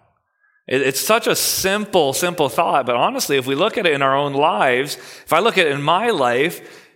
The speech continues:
it's probably one of the harder things for us to do. You know, it's easy for me to, to, um, to talk right. You know, it's easy for me, uh, to look right, to do right, um, but it's harder for me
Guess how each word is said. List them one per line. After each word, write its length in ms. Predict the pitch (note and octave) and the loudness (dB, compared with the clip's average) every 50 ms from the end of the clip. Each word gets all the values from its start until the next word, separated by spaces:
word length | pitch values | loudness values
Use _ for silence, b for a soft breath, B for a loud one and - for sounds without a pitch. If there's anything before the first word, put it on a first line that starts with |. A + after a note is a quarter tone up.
| _ - - | _ -6 -4
it's 160 | C3 C3 - | -4 -4 -4
probably 380 | - - F3+ A3 C4 B3+ A#3+ | -2 0 0 2 2 2 0
one 220 | E3 C#3+ D3 D#3 D3 | 0 0 0 0 0
of 60 | C3+ | -2
the 80 | C#3 B2+ | -2 0
harder 340 | C#3 E3 F3 F3 E3 D#3 | 0 0 0 0 0 -4
things 280 | - - F3+ F3+ F3+ - | -4 -2 -4 -4 -4 -6
for 180 | - - D3+ D3 | -6 -2 -2 -2
us 160 | C3+ C3+ - | -2 -2 -4
to 80 | - B2+ | -6 -4
do. 480 | C3 E3+ G3+ A#3+ G3 G#2+ G2 - - b b b b b b b b b b | -2 -2 -2 -2 -2 -4 -6 -10 -14 b b b b b b b b b b
You 120 | - C#3 | -4 -2
know, 100 | D3+ D#3 | 0 2
it's 180 | E3 G3 G3 - | 2 2 0 0
easy 520 | - F3+ G#3+ A#3+ B3+ A3 A3+ F#3 F#3+ E3+ D3+ | -2 0 0 2 0 0 0 0 0 -2 -2
for 160 | - - D3+ | -2 -4 -2
me 680 | D3 D#3 D#3 D#3+ D#3 D3 B2+ A2+ A#2 B2 C#3 D#3+ B B B B B B _ - | 0 0 2 2 2 0 0 -2 -2 -2 -4 -6 B B B B B B _ -8
to, 560 | - - D#3 D3+ D3+ D3 D3 C#3+ C#3 C#3 C3+ | -4 0 2 2 2 2 2 0 -2 -2 -4
to, 600 | C3+ - - D3 C#3+ C#3+ C#3 C#3 C3+ C3 C3 A#2+ | -6 -4 -2 0 0 0 0 0 -2 -2 -2 -2
um, 720 | A#2+ B2 B2+ B2 B2 A#2+ A#2+ A#2+ A#2+ A2+ A2 G#2+ G#2+ - - _ - | 0 2 2 2 2 2 0 -2 -6 -8 -8 -10 -12 -14 -16 _ -10
to 100 | - - | -10 -8
talk 340 | - - D#3 D3 D3 C#3 - | -2 2 2 2 2 2 0
right. 320 | B2 A#2 G#2+ - - - - - - - _ - | -2 -2 -2 -2 -6 -10 -16 -20 -20 -20 _ -12
You 160 | A#2 B2+ B2 | -8 -6 -6
know, 180 | A#2+ A#2+ B2 B2+ | -4 -2 -2 -2
it's 140 | B2+ A#2+ C#3 | -2 0 0
easy 260 | D#3 F3 F#3+ F3+ F3 | 0 0 0 -2 -4
for 160 | - - D#3+ | -2 -2 -4
me, 400 | D3+ D3+ D#3 D3+ D3+ D3 C#3 C#3+ B B B B - | -2 0 0 0 0 0 -2 -4 B B B B -2
uh, 220 | A#2+ B2+ B2 B2+ | 2 2 2 2
to 160 | B2+ - C#3+ B2 | 0 -2 -2 0
look 260 | C#3+ E3 E3 E3 - | 0 0 0 0 0
right, 260 | D3+ D3 D3 D3+ D3 - | 2 2 2 2 0 -2
to 80 | C3 | -4
do 260 | A#2 B2+ D3+ D#3+ D#3+ C#3+ | -2 0 0 0 2 2
right, 400 | C3+ C3+ C#3+ C#3+ D3 C#3 B B B B B B B | 2 4 4 4 2 0 B B B B B B B
um, 840 | - C3+ C3+ C3+ C3 C3 B2+ B2+ B2 A#2+ A#2 G#2+ - - - - A2 | 2 4 4 6 4 4 2 0 -4 -6 -8 -10 -12 -14 -16 -4 0
but 100 | C#3+ C#3 | 0 0
it's 160 | C3 - - | 0 0 -4
harder 500 | - - - G3+ A3+ A#3 B3 A3 G3 E3+ | -8 -4 -2 0 2 2 2 0 0 -2
for 200 | - - D3+ C3 | -2 -2 -4 -4
me 420 | B2 A#2+ A2+ G#2+ A2 A2+ A#2+ C3+ | -2 -2 -2 -2 -2 -2 -4 -6